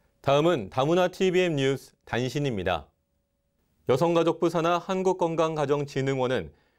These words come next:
한국소비자원과 함께 십이 개 국어로 제작한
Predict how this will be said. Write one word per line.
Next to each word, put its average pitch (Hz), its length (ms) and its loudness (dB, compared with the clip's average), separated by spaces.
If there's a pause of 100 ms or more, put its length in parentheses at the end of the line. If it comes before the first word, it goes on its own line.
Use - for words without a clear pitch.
(160)
한국소비자원과 165 1040 2
함께 123 420 -2
십이 180 380 -4
개 180 120 2
국어로 147 400 0
제작한 123 560 -2